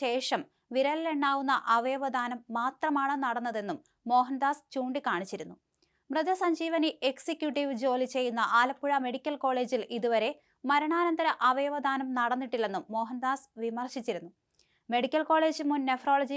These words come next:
വിഭാഗം മേധാവി ഡോക്ടർ വേണുഗോപാലിന്റെ മരണവാർത്ത പങ്കുവച്ചാണ് കെ സോട്ടോയ്ക്കെതിരായ വിമർശനം. ഡോക്ടർ വേണുഗോപാലും ഡോക്ടർ രാംദാസുമാണ് കേരളത്തിലെ മൃതസഞ്ജീവനി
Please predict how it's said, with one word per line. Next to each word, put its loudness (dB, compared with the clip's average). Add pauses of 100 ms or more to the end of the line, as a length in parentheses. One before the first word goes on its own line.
വിഭാഗം 0
മേധാവി 2 (120)
ഡോക്ടർ 0 (100)
വേണുഗോപാലിന്റെ -2
മരണവാർത്ത 0 (180)
പങ്കുവച്ചാണ് 0 (460)
കെ 4 (140)
സോട്ടോയ്ക്കെതിരായ 2
വിമർശനം. -6 (880)
ഡോക്ടർ 2
വേണുഗോപാലും 2 (180)
ഡോക്ടർ 0 (220)
രാംദാസുമാണ് 0 (160)
കേരളത്തിലെ 0 (440)
മൃതസഞ്ജീവനി -2